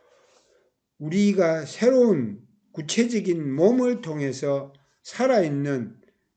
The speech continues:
경험을 해나가야 된다. 이런 의미에서 멜로 뽕띠의 지각의 현상학은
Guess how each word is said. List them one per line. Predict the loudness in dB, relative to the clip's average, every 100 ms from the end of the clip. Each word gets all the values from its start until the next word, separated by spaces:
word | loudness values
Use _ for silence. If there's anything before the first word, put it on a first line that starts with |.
| _
경험을 | 2 4 4 0 -4 -6
해나가야 | -6 -6 -6 -6 -4 -4
된다. | -4 -6 -10 -14 -16 -18 _ _ _ _ _ -12
이런 | -4 0 0
의미에서 | -2 -2 -4 -4 -4 -4 -4 -6 -14 _ _ _ _ _ _ _ _ _ _ _ _ _ _ -8
멜로 | -4 0 0 0
뽕띠의 | -2 -2 -2 -4 -2 0 -2 -4 -12 -16
지각의 | -6 0 0 0 -4
현상학은 | -4 -6 -6 -8 -8 -6 -6 -6 -8